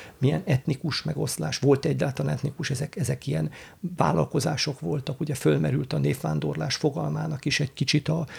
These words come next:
felülvizsgálat, hogy tényleg arról van szó, hogy így egymást lökögetik a népek onnan egészen a belső ázsiai területekről, a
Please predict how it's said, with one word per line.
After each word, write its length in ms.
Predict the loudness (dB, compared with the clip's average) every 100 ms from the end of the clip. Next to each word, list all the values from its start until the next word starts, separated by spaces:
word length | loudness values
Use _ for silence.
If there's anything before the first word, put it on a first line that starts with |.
| -16
felülvizsgálat, 1080 | 2 6 8 8 6 4 2 0 0 -2 0
hogy 140 | -4 2
tényleg 320 | 4 4 4
arról 300 | 2 2 0
van 160 | 0
szó, 160 | 0 0
hogy 140 | 0
így 140 | 2 4
egymást 360 | 4 2 2
lökögetik 600 | 0 2 2 2 0 0
a 60 | 2
népek 440 | 2 2 0 -2
onnan 340 | -2 -2 -2 -4 -6 -12 -2
egészen 420 | 0 2 2 0 0 -2 -2
a 360 | -2 -2 -2 -4 -2
belső 440 | 0 0 0 0
ázsiai 360 | 0 0 2 2
területekről, 680 | 2 2 0 0 0 2
a 60 | 2